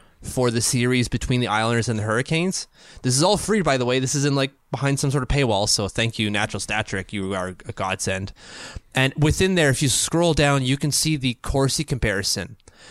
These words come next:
But you can also do an expected goals comparison within the same graph, and that's where you're gonna see Game three just, woof, right off a cliff. Incredible.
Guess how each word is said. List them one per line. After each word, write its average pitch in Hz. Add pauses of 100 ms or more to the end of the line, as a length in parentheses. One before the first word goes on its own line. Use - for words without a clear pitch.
(160)
But 135
you 135
can 156
also 170
do 170
an 151
expected 135
goals 117
comparison 156
within 135
the 113
same 113
graph, 98
and 107
that's 113
where 151
you're 135
gonna 117
see 101
Game 117
three 107 (420)
just, - (460)
woof, 135
right 139
off 123
a 110
cliff. - (640)
Incredible. 110